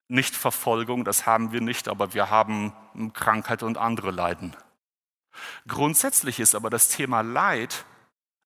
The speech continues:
ein Thema, wo wir sagen können, Jesus ist am Kreuz gestorben. Bedeutet deshalb, dass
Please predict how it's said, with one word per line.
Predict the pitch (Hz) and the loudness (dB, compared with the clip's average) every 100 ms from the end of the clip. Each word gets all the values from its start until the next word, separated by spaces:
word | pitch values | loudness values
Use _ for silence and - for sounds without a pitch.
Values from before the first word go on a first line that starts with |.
| _ | _
ein | - 123 | -4 -4
Thema, | - 165 175 143 | -2 -2 2 2
wo | 123 127 | 0 0
wir | 175 | 2
sagen | 170 151 170 135 110 | 4 4 4 0 0
können, | 123 110 107 107 - - - - - _ _ _ _ _ _ _ _ | 0 0 0 -6 -12 -20 -20 -20 -20 _ _ _ _ _ _ _ _
Jesus | 113 160 269 196 147 | -6 -2 0 0 4
ist | 131 | 4
am | 127 | 2
Kreuz | 127 - 151 220 - | -2 0 2 2 2
gestorben. | 220 - 233 214 120 98 - - _ _ _ _ _ _ | 0 0 2 2 0 -6 -16 -20 _ _ _ _ _ _
Bedeutet | 113 127 123 135 175 170 | -2 2 4 2 2 0
deshalb, | 156 156 - 160 151 - - - | 4 4 6 4 2 -6 -18 -8
dass | 123 131 123 - | 2 6 6 4